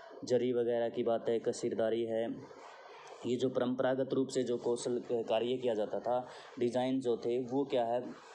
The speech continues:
बहुत ही बड़ी मात्रा में विकेंद्रीय करती थी, यानी कि बहुत, अ, wide area के अंदर ये क्या फैली हुई थी और इसको इकट्ठा किया जाता था। और जो प्राचीन समय था, जो British यहाँ पर आए थे, तो बहुत पसंद किया जाता था ये जो जरी वाले कप-, कपड़े हैं, जो,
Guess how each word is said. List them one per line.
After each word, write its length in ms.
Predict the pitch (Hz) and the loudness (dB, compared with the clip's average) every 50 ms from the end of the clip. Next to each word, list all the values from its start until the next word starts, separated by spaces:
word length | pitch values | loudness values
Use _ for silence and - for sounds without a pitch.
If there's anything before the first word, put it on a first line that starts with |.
| - - - | -16 -12 -8
बहुत 240 | 123 117 131 135 139 | -4 -4 -2 -2 0
ही 40 | 143 | 0
बड़ी 200 | 127 131 120 127 | 0 0 0 0
मात्रा 340 | 127 123 120 - - 123 120 | 0 0 -2 -2 -2 -2 -2
में 200 | 120 123 123 120 | 0 -2 -2 -2
विकेंद्रीय 440 | 131 131 - 104 120 120 120 120 113 | -2 -2 -2 -2 -2 0 -2 -2 0
करती 320 | 117 107 101 - 110 104 | -2 -2 -2 -2 -4 -2
थी, 100 | 101 120 | 0 0
यानी 160 | 120 120 123 | 0 0 0
कि 100 | 120 131 | 0 0
बहुत, 280 | 117 117 127 127 - - | 0 0 0 -2 -2 -4
अ, 380 | - - 92 117 117 117 117 - - | -4 0 0 2 2 2 0 0 2
wide 280 | 120 117 120 131 135 139 | 2 4 4 4 4 2
area 260 | 139 127 135 135 131 | 2 2 2 2 0
के 120 | 127 131 | 0 0
अंदर 200 | 127 123 120 120 | 0 0 0 0
ये 120 | 123 123 117 | 0 0 0
क्या 260 | 117 120 113 113 117 | 2 2 2 2 0
फैली 320 | 120 - 123 120 123 123 | 0 0 0 2 2 2
हुई 140 | 120 113 113 | 0 0 0
थी 160 | - 135 135 | 2 2 4
और 200 | 135 131 113 - - - - - - - | 4 2 0 -4 -10 -12 -10 -8 -4 -2
इसको 200 | - - - 143 | -2 0 2 2
इकट्ठा 360 | 127 - 123 120 123 127 120 | 2 4 2 0 0 0 0
किया 180 | 120 113 117 110 | 2 2 2 2
जाता 240 | 110 110 - 120 117 | 2 2 0 0 0
था। 100 | 131 131 | 0 0
और 120 | 131 - | -2 -2
जो 160 | - 120 127 | -2 -2 -4
प्राचीन 440 | 123 123 117 117 113 - - 123 123 | -2 -2 -2 -2 -2 -4 -4 -4 -4
समय 260 | 117 - 117 120 117 113 - | -4 -6 -6 -6 -6 -6 -4
था, 60 | 117 | -4
जो 120 | 113 120 107 | -2 -2 -2
British 440 | 113 113 117 113 120 120 120 - | -2 -2 -4 -2 -2 -4 -4 -4
यहाँ 140 | 123 110 107 | -4 -4 -4
पर 160 | 104 110 104 | -4 -4 -2
आए 140 | 104 107 104 | -2 -2 -2
थे, 100 | 104 120 | -2 -4
तो 120 | 117 127 120 | -4 -4 -4
बहुत 280 | 113 113 117 117 - - | -4 -2 -2 -2 -2 -4
पसंद 280 | 123 - - 135 135 117 | -6 -4 -2 -2 -2 0
किया 180 | 120 120 113 | 0 -2 -2
जाता 300 | 107 107 107 - 107 107 | -2 -2 -4 -4 -4 -6
था 120 | - 113 107 | -4 -2 -2
ये 180 | 110 113 113 | -2 -2 0
जो 100 | 107 113 | -2 0
जरी 260 | 107 113 117 110 117 | 0 0 0 2 2
वाले 240 | 113 113 110 110 110 | 2 2 2 0 0
कप-, 240 | 107 113 104 - 101 | -2 -2 -4 -4 -4
कपड़े 300 | - 101 - 113 110 117 | -4 -4 -2 0 0 0
हैं, 180 | 113 113 117 110 | 0 0 -2 0
जो, 200 | 107 117 117 113 | 0 0 0 0